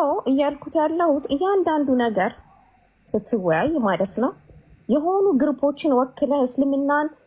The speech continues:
ይወክላሉ ብለህ እንዳታወራ። አሁን ከቁርአንና ከሐዲስ ማስረጃ ስጠኝ።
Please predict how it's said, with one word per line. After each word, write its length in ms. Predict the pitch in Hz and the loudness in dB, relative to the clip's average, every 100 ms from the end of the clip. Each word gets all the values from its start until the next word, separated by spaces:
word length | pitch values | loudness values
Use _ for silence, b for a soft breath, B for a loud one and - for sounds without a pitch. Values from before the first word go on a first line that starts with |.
| _ 220 | _ 0
ይወክላሉ 520 | 262 269 233 240 233 | 0 -2 -2 0 0
ብለህ 220 | 208 240 277 | 0 0 0
እንዳታወራ። 640 | 208 175 - 185 160 151 151 - _ - | 0 -2 -4 -4 -4 -4 -8 -12 _ -4
አሁን 380 | 339 339 370 494 - _ _ _ | -2 -2 -2 -4 -6 _ _ _
ከቁርአንና 680 | - 311 302 302 320 339 339 339 | -2 -2 0 -2 -2 -4 -2 -2
ከሐዲስ 520 | 320 285 285 220 240 - - | -2 -2 -2 -2 -6 -10 -4
ማስረጃ 600 | 226 302 - 294 233 285 | -2 -2 -2 -4 0 -2
ስጠኝ። 320 | 269 - - | -2 -6 -8